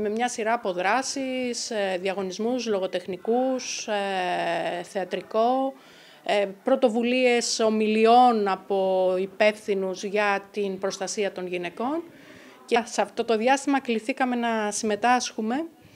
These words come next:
πλέον στο Euroscola που έλαβε χώρα στις τριάντα Τρίτου στο Στρασβούργο. Το Euroscola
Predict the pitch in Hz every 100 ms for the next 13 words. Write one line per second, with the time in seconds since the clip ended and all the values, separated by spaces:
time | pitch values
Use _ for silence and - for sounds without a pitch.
0 | - - - 233 240 269 294 277 - 269
1 | 262 247 233 - 214 240 269 247 247 240
2 | 226 226 208 202 - 226 226 220 208 -
3 | 202 208 214 202 208 220 233 233 226 254
4 | 269 - 240 233 226 214 170 165 - 190
5 | 196 196 - 233 214 202